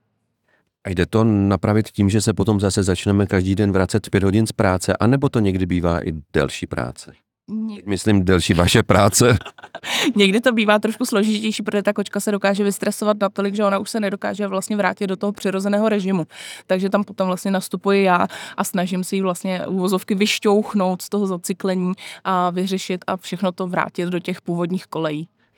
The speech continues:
Speaker 1: Jak to děláte?
Speaker 2: <laughs> To je kočka od kočky, to záleží. Tam samozřejmě není žádný univerzální návod, tam prostě každá kočka to řeší trošku jinak a hlavně každá kočka má trošku jiný problém. Takže některá kočka řeší to, že jí opravdu odjeli ty lidé,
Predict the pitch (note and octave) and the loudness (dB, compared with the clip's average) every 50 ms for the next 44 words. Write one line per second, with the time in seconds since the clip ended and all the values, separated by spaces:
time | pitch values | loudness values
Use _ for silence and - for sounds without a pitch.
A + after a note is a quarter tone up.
0 | _ _ - D#2 - - D#2 - D2+ C#2 C#2 D2 F#2 B2+ - - A#2 F#2 F2 G2+ | _ _ -4 -2 2 2 4 4 4 4 4 4 2 0 0 2 2 4 4 2
1 | - - _ - - - B3 - - - C4 C#4 F#4 - - - A#4 G4+ - - | 0 -4 _ -20 -16 -14 -12 -10 -10 -10 -6 -4 -4 -4 0 0 0 0 0 0
2 | D#4 C#4+ - C#4 C4 - - C4 B3 B3 - - C#4+ C#4 - - - G#3 - - | -4 -2 -2 -4 -4 -2 0 0 0 0 0 0 -2 -2 -2 -2 -2 -2 -2 -2
3 | A3 G#3+ A3 G3+ G3 G3 G#3 G#3 B3+ G3 A3 F#3 - - - - - - - G#3 | 0 2 4 4 6 6 4 4 4 2 0 0 -2 -4 -8 -8 -6 -4 -2 0
4 | A#3 - G#3+ G3 G3+ A3+ A3+ G#3 G#3 G#3+ G#3 G3+ G3+ G3 G3 F#3+ G3+ G#3 A#3+ F#3 | 0 2 2 0 2 2 2 4 4 6 6 6 4 4 4 4 4 4 4 4
5 | F#3+ G3+ G#3 G3 G3+ G3 G3 F#3+ F#3+ F#3 G#3 G#3 F#3+ F#3+ F#3+ G3 G#3+ G#3+ G3+ E3+ | 4 2 2 2 2 2 4 4 4 4 4 4 4 4 4 4 2 2 2 4
6 | E3 F3 F3+ G#3 G#3 G#3 - - - - - - - G3 F#3+ F#3+ F#3+ F#3+ F#3+ - | 2 2 4 2 2 0 0 -6 -14 -14 -14 -6 -2 -2 -2 0 -2 -4 -4 -4
7 | - F#3 - F#3 F#3+ F3 F#3 F3+ - F3+ F3 - - F#3+ F#3 - G3 - F#3+ F3 | -2 0 0 0 2 2 2 2 2 -2 -6 -4 -4 -4 -2 -2 -2 -2 -2 -4
8 | - G#3 F3+ F#3 F#3+ F#3+ - - G3+ F#3+ F#3+ F#3+ F#3 G3 G3 G3+ G3 G3 G3 - | -4 -6 -4 -4 -4 -6 -4 -2 -2 0 0 0 0 0 0 0 0 -2 0 -2
9 | G3 G3 G3 F#3+ G3 - F#3+ - - G3 G3 G3 F#3+ G3+ G3 - - G3+ G3 F#3+ | 0 0 0 0 0 -2 -4 -4 -4 -2 -2 -2 -2 -4 -8 -6 -4 -4 -2 0
10 | G3 G3+ G3 - F3+ E3+ E3+ F3 E3+ E3 E3+ - - - - - - F3+ F#3+ G3+ | 0 0 -2 -2 -2 0 2 2 2 2 0 -4 -10 -14 -14 -8 -6 -6 -4 -2
11 | G3 G3 F#3+ - - F#3+ F#3+ G3 - F#3+ F#3+ - - G3 G3 F#3+ - - G3+ G3 | -2 -4 -4 -4 -2 -2 -2 -2 -4 -6 -4 -2 -2 -2 -2 -2 -4 -6 -4 -2
12 | G3 F#3+ F#3+ G#3+ G#3 G3+ G3 F#3+ - G3 G3 G#3 G3 F#3+ F#3 F#3+ G3 G3 G3 F#3+ | -2 -2 0 0 0 0 0 0 0 0 0 0 -2 -2 -2 0 0 0 0 -2
13 | - G#3+ G#3 F#3+ F3+ F#3+ G3+ G3+ G#3 | -2 -2 -2 0 2 4 4 4 4